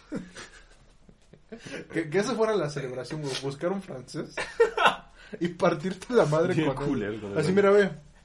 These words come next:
Speaker 1: La
Speaker 2: Hace tantos
Speaker 1: embajada francesa nos metió una demanda.
Speaker 2: Ah, te pones enfrente de él, güey. La cosa está así, bro.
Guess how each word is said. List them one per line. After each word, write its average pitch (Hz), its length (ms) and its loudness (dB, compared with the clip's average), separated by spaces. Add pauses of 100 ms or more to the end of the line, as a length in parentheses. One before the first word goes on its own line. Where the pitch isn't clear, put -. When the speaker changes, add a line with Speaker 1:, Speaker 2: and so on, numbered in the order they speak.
(260)
Speaker 1:
La 202 60 0
Speaker 2:
Hace 240 160 10
tantos 233 200 8
Speaker 1:
embajada 254 280 12
francesa 208 500 8
nos 202 180 8
metió 208 260 6
una 220 140 8
demanda. - 520 -4 (140)
Speaker 2:
Ah, 165 180 -2
te - 80 2
pones 214 280 0
enfrente 165 420 -2
de 170 120 2
él, 147 60 4
güey. 147 200 0
La 156 120 -2
cosa 220 200 -4
está 175 160 -4
así, 139 220 -10
bro. 113 140 -14